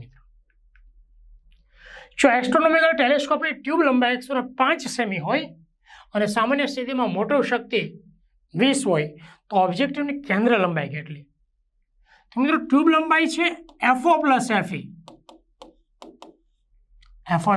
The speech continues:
છે એકસો ને પાંચ, એફ ઓ પ્લસ એફ ઈ. તેમજ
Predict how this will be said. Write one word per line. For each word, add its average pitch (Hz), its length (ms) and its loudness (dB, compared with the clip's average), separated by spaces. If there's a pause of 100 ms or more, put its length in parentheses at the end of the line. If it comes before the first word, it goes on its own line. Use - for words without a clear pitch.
છે 202 160 0
એકસો 233 240 -2
ને 226 40 2 (100)
પાંચ, 254 200 2 (2000)
એફ 180 160 4
ઓ - 20 2 (100)
પ્લસ 160 220 0 (100)
એફ - 160 -10
ઈ. - 60 -14 (3750)
તેમજ 294 300 2